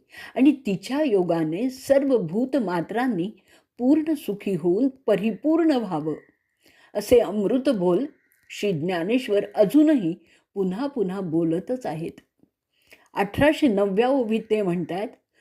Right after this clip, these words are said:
"पुढती, पुढती, पुढती इया ग्रंथ पुण्य संपती,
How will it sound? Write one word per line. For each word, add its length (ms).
"पुढती, 460
पुढती, 540
पुढती 500
इया 600
ग्रंथ 360
पुण्य 460
संपती, 680